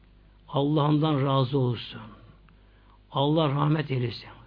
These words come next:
Kabri nur olsun inşallah Teala. İslam'ın son halifesi olur aslında böylece. İslam'ın son hamisi Müslümanların böyle. Gayet geniş görüşlü böyle.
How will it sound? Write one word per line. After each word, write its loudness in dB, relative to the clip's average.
Kabri 2
nur 4
olsun 2
inşallah -2
Teala. -2
İslam'ın 4
son -2
halifesi 0
olur -4
aslında -10
böylece. -16
İslam'ın 2
son -2
hamisi -2
Müslümanların -8
böyle. -14
Gayet -2
geniş 2
görüşlü 0
böyle. -16